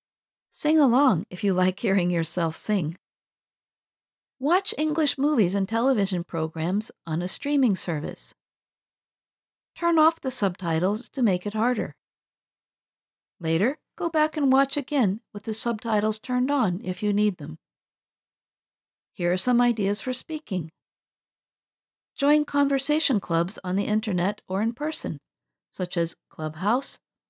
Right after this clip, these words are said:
Meetup, or The Mixer. Learn more in our article, Five Tips for Great Language Exchanges. Talk with yourself in English. This may feel strange at first.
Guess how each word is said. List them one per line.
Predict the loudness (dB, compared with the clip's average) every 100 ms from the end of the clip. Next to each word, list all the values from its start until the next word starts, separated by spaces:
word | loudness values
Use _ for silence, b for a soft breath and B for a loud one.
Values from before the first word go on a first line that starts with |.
| -8
Meetup, | -2 0 0 _ _ _
or | -4 -4 -4 _
The | -6
Mixer. | -4 -4 -4 -4 -4 _ _ _ _ _ _ _ _ _ _ _ _ _ _
Learn | -2 2 4
more | 4 2
in | 0 -2
our | 0 0 -2
article, | -2 -2 -4 -6 -8 _ _ _ _
Five | -2 0 0 -4
Tips | -8 -8 -8 -18 _
for | -12
Great | -2 0 0 -4
Language | -2 -2 -2
Exchanges. | -6 -6 -4 -2 -2 -6 -10 -14 _ _ _ _ _ _ _ _ _ _ _ _ _ _
Talk | -4 -2 -2
with | -2
yourself | 0 2 2 2 0
in | -2 0
English. | 0 -2 -6 -8 -8 _ _ _ _ _ _ -6
This | -4 0
may | 0
feel | 0 -2 -4
strange | -4 -2 0 2 -2
at | -6
first. | -2 -2 -4 -12